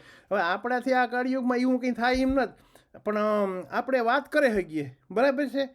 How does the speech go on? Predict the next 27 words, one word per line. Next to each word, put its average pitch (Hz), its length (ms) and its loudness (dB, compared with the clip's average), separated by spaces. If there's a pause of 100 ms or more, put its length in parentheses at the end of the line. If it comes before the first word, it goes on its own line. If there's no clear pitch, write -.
(160)
આપણી 214 280 -2
જેટલી 226 280 -4
એ 220 120 2
કેપેસિટી 202 680 -2
હોય 220 180 4
ઈ 214 80 -2
પ્રમાણે. 127 480 -2 (380)
તો 269 340 4
ઈ 254 140 -2
ભવ્ય 233 400 0
લગ્ન 247 320 -2
મહોત્સવનું 254 560 0
આયોજન 247 340 0
કરવામાં 254 420 2
આવ્યું. 262 360 2
અને 254 340 2
બીજું 254 640 -2 (440)
કે 240 300 0
આ 240 440 -2
મહાન 240 500 2
સમાજ 254 400 -2
શક્તિ 247 420 -6
સ્વરૂપે 240 460 -2
જન્મ 226 340 -2
લઈને 233 560 -2
પૂજ્ય 226 400 -4
માતાજી 220 800 -2